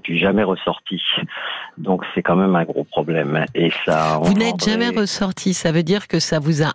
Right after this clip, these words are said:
Speaker 2: hanté jusqu'à aujourd'hui ?
Speaker 1: Ça m'a hanté jusqu'à aujourd'hui parce que tout était hors norme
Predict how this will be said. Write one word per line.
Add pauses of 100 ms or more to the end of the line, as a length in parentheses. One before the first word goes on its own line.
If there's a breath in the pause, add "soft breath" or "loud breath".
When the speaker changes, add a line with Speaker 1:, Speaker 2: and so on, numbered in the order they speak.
Speaker 2:
hanté
jusqu'à
aujourd'hui ? (380)
Speaker 1:
Ça
m'a
hanté
jusqu'à
aujourd'hui
parce (220)
que (100)
tout
était
hors
norme